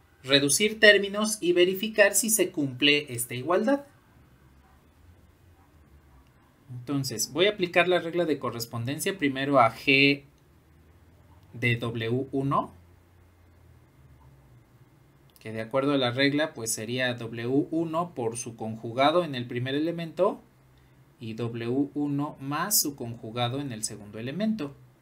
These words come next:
Más, para G de W dos,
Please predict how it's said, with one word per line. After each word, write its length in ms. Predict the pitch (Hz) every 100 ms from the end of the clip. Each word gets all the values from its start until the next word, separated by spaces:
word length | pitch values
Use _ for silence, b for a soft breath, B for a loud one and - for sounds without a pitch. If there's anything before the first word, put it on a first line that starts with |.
| _ _ _ _ - - - _ _ - - - - - - _ _ _ _ _
Más, 500 | 160 185 214 - - - - - - _ _ _ _ _ _ _ - _ _ - - _ _ _ _ _ _ _ _ _ - - _ _ _ - -
para 1200 | 127 131 127 127 123 123 123 123 120 120 120 120
G 320 | 120 - 165 170
de 120 | 147
W 420 | 127 123 127 147
dos, 480 | 160 180 - -